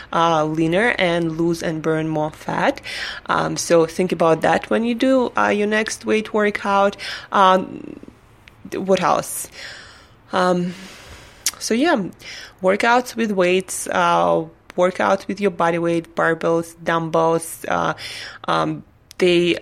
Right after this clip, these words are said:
increase your metabolism, they burn more calories, they, uh, make you, uh, use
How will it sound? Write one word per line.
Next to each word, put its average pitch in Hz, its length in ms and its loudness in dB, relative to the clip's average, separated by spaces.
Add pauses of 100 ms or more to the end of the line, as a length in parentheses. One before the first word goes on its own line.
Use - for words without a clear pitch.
(440)
increase 185 420 -4
your 202 100 2
metabolism, 175 720 0
they 160 320 -2 (260)
burn 208 240 2
more 202 180 2
calories, 180 840 0
they, 170 300 0 (360)
uh, 165 280 4
make 175 420 0
you, 180 380 4 (100)
uh, 165 360 2 (100)
use 175 580 -2